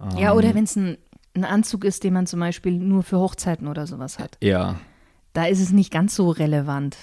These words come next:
Speaker 1: Genau. Oder ist er hauptsächlich für den Sommer gedacht oder nicht oder für den Winter? Ähm, einfach so ein paar so Grundgedanken. Dann, dann tut man sich einfach, äh, mal bei der Grundauswahl schon mal, was für
Speaker 2: Ja.
Speaker 1: Stoff, welche Stoffqualität, kann denen dann entsprechend sagen, für was es ist.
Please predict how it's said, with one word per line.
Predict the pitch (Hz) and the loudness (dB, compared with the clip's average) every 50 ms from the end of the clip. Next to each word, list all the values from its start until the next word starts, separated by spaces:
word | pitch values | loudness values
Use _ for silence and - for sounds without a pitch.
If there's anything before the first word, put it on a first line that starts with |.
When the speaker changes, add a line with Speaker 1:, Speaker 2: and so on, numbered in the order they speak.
| - - | -16 -8
Speaker 1:
Genau. | - 90 90 85 85 78 | -6 -4 -2 -2 -2 -4
Oder | - - 104 107 | -2 0 2 4
ist | 107 104 | 4 4
er | 101 98 | 4 4
hauptsächlich | 104 101 - - 95 87 | 4 2 2 0 -2 -2
für | - - | 2 0
den | 98 | 0
Sommer | - - 92 90 90 | 2 4 4 4 4
gedacht | 92 90 90 90 87 - - - | 2 0 -2 -2 -4 -6 -10 -12
oder | 104 101 95 - 98 | -10 -6 -4 -2 0
nicht | 95 95 95 92 90 - - - - | 2 2 2 0 -2 -4 -12 -12 -10
oder | - 101 101 | -8 -8 -8
für | - - 98 | -6 -6 -4
den | 90 95 | -2 0
Winter? | 95 95 92 - 90 90 90 87 87 87 - - 85 | 0 0 0 0 -4 -2 0 0 -2 -2 -4 -6 -4
Ähm, | 95 90 90 90 90 90 - _ - _ _ _ - - - - - - _ - - | -4 -2 0 0 -2 -4 -6 _ -20 _ _ _ -20 -20 -20 -20 -20 -20 _ -18 -8
einfach | - 107 113 127 | 0 4 4 6
so | 127 - 135 | 6 6 4
ein | - - | 4 6
paar | - 120 120 120 120 | 6 8 8 8 8
so | 120 120 | 6 4
Grundgedanken. | 110 - 110 120 - - 110 - 90 90 92 92 - 98 98 92 95 _ | 2 2 2 2 2 0 2 2 4 4 4 2 2 -2 -2 -2 -4 _
Dann, | - 98 98 98 98 98 95 | 0 4 4 6 6 4 4
dann | 95 98 - | 4 2 2
tut | - 131 120 | 2 2 2
man | 117 101 | 2 2
sich | 101 95 | 4 2
einfach, | 82 92 110 - - - 101 - - | 2 2 2 0 0 -4 -4 -2 0
äh, | - 101 98 95 92 92 92 - - - 101 | 0 2 2 2 2 2 0 -2 -4 -2 0
mal | 98 98 95 | 2 2 4
bei | 95 95 | 4 4
der | 101 92 | 2 4
Grundauswahl | 101 104 117 110 87 92 95 - 95 90 92 101 | 4 4 4 4 4 0 0 -2 -4 -4 -4 -4
schon | - - 98 | -4 -4 -4
mal, | 101 101 98 98 - _ | -4 -4 -6 -8 -12 _
was | - 104 98 - | -10 -10 -8 -8
für | - 104 | -8 -6
Speaker 2:
Ja. | |
Speaker 1:
Stoff, | 101 208 190 113 113 - - - - _ _ _ _ _ - | -4 0 0 0 0 0 -4 -14 -18 _ _ _ _ _ -6
welche | 120 98 95 - - | -4 -4 -4 -4 -6
Stoffqualität, | - - 110 - - - 92 95 98 98 - - 107 113 110 - - _ _ _ - _ - - - - - - - - | -4 -4 -4 -4 -4 -4 -2 -2 -2 -2 0 0 0 0 0 -2 -8 _ _ _ -20 _ -20 -20 -20 -20 -20 -20 -8 0
kann | - 110 107 98 | 2 4 4 4
denen | 101 104 107 107 107 104 | 2 2 4 4 4 4
dann | 98 98 98 92 | 4 2 0 0
entsprechend | 87 95 - - - 101 95 - 101 - | -2 -2 -4 -2 -4 -2 0 -2 -2 -2
sagen, | - 98 101 | 0 -2 -2
für | 95 - 95 98 | -2 -2 -4 -4
was | 95 87 | -2 -2
es | 90 87 | -4 -4
ist. | 92 117 135 139 - - | -2 -2 -2 -2 -4 -10